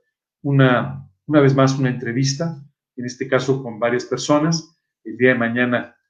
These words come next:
eh, lo publicaremos para que ustedes sepan quiénes son. Hasta hoy es una sorpresa. Y el próximo domingo a las once de la mañana nos volvemos a ver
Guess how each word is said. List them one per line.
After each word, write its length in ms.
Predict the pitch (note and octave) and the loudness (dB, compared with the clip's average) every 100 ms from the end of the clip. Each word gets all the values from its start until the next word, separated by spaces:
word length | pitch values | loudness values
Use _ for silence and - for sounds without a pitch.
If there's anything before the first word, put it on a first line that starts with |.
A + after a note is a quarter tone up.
| _ _ | _ _
eh, 120 | A#2 | -6
lo 160 | A#2 - | -6 -6
publicaremos 600 | A#2 A#2 A#2+ C3 C#3 C3+ | -8 -2 2 4 6 4
para 180 | A#2+ | 0
que 60 | G#2 | -2
ustedes 320 | - C3 - | 0 2 2
sepan 240 | C3+ A#2 G#2+ | -2 -6 -6
quiénes 260 | A#2 A#2 | -8 -4
son. 320 | D#3 D#3+ E3 - | -2 0 -2 -6
Hasta 220 | - A#2+ | -6 -4
hoy 80 | A#2+ | -4
es 120 | - | -6
una 120 | A#2 | -8
sorpresa. 640 | - C3 D#3 D#3 D3+ - - _ _ _ _ _ _ _ _ | -6 -2 0 0 0 -10 -18 _ _ _ _ _ _ _ _
Y 340 | F3 F#3 F#3 D3 | 0 2 2 -2
el 80 | C3+ | 2
próximo 340 | D#3 D#3+ D#3 | 2 6 6
domingo 360 | C#3 C3+ C3+ A#2+ | 8 8 6 4
a 40 | |
las 180 | A2+ C#3 | 2 0
once 260 | C#3+ C#3 | 0 2
de 80 | C3 | 2
la 100 | A#2 | 2
mañana 460 | A2 A2+ A#2+ A#2+ - _ _ _ _ _ - | -4 -6 -6 -6 -12 _ _ _ _ _ -12
nos 160 | A2+ | -8
volvemos 420 | A#2 A#2 C3+ C3+ | -2 2 4 4
a 60 | B2 | 4
ver 420 | B2 A#2+ - - | 2 2 -2 -12